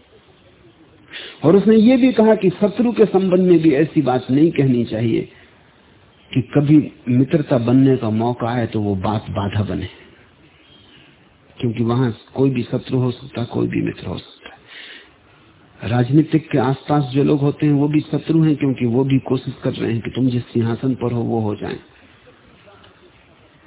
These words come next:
तो कुछ शत्रु बाहर चेष्टा करते हैं वहां से आने की, और कुछ शत्रु घर के भीतर होते हैं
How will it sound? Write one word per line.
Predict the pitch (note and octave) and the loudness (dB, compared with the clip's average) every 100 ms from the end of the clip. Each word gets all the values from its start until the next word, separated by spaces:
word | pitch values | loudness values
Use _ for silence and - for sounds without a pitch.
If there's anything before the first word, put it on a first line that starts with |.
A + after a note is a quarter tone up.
| D3+ C#3+ D3 _ _ _ - _ _ - | _ _ _ _ _ _ -20 _ _ -6
तो | D#3 | -6
कुछ | - B3+ | 0 0
शत्रु | - B3+ A#3+ B3+ A#3 | 2 0 2 2 2
बाहर | E3+ G3 G3+ | 4 6 4
चेष्टा | F#3 F3+ F3 - D#3+ | 4 2 2 -2 0
करते | D#3 C#3+ D#3 | 0 0 4
हैं | D3 | 4
वहां | C#3 D3+ D#3+ | 4 4 4
से | - A#2+ | 2 0
आने | A#2 A#2 A2 | 2 0 -2
की, | - - _ _ - _ _ _ | -6 -20 _ _ -20 _ _ _
और | - | -12
कुछ | A2 F3 E3 | -4 -2 -2
शत्रु | - D#3 - C#3+ | -2 -4 -2 -2
घर | A2+ A2+ C#3+ | 2 2 2
के | - G#2+ | 0 0
भीतर | G#2 - A2+ | 0 -2 -2
होते | G#2+ - G2+ | -2 -6 -12
हैं | - | -14